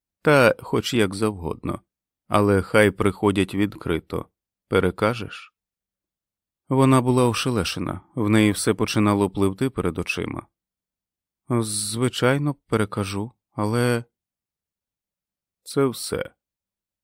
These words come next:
Він підняв свої долоні, відкрив їх. Вона щось помітила і тривожно нахилилася вперед. "На що ти дивишся?"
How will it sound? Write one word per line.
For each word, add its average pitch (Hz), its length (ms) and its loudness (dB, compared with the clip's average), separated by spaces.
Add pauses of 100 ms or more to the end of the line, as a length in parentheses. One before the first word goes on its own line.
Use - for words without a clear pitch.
Він 113 240 0
підняв 90 400 -2
свої 90 260 -2
долоні, 110 600 -2
відкрив 98 520 0
їх. 107 340 -6 (340)
Вона 120 220 0
щось - 280 -4
помітила 117 520 -2
і 87 40 0
тривожно 95 440 -2
нахилилася 95 600 -2
вперед. 95 460 -2 (1160)
"На 98 260 2
що - 240 0
ти 117 160 0
дивишся?" 85 640 -2